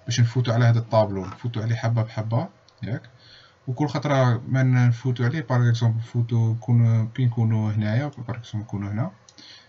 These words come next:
نلاقو، آه، نشوفو زعما الى ال-، الى البرودوي تاع هاد الربع اعداد هادو، الى، آه،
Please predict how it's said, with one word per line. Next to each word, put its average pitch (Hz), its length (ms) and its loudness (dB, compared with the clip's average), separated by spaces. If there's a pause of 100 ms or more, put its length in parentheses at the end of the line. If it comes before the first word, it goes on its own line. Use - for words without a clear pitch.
(140)
نلاقو، 143 460 -2 (120)
آه، 117 840 0 (100)
نشوفو 131 340 -4
زعما 127 380 0
الى 123 220 -2
ال-، 113 880 2 (100)
الى 120 120 0
البرودوي 123 420 2
تاع 117 200 2
هاد 120 100 4
الربع 117 300 -2
اعداد 113 480 0
هادو، 113 360 -2 (1040)
الى، 139 420 0 (920)
آه، 113 1000 2